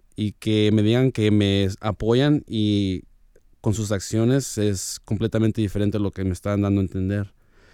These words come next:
Y digo eso porque en Summer Bridge te enseñan, "Ok, venimos aquí a aceptar todas las diversidades que se han presentado aquí y ahora vamos a trabajar a,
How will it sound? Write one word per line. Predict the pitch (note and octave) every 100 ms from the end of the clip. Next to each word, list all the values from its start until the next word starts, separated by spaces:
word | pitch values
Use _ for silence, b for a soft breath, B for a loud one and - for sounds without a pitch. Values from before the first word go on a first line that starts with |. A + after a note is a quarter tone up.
| b b -
Y | A#2+
digo | A#2+ C3 C#3
eso | C#3+ D3
porque | C3 A#2+ - A2+ G#2+ - _ - _ _
en | A#2 G#2+
Summer | - C#3 D#3+
Bridge | C#3+ E3 F3 -
te | B2+
enseñan, | A2 A#2+ B2+ C#3 D3 D3+ D3+ - - _
"Ok, | A2+ G#2+ B2 A2
venimos | G2+ A2 B2+ D3
aquí | C3+ - D3+ D#3+
a | D3
aceptar | B2+ A2+ B2+ B2+
todas | - C3+ C#3+
las | C3+ A#2+ A2
diversidades | A#2 G#2+ G#2 A#2 A#2+ C3+
que | - A2+
se | - G#2+ G2+ G2 G2+ b b b b -
han | G#2 A2
presentado | C3 B2 G#2+ B2 C3
aquí | B2 - D3 E3 F#3 b b b b b _
y | A2 A2
ahora | A2+
vamos | B2 C3+
a | B2+
trabajar | A2+ G2+ G2 A2+ A#2+
a, | A#2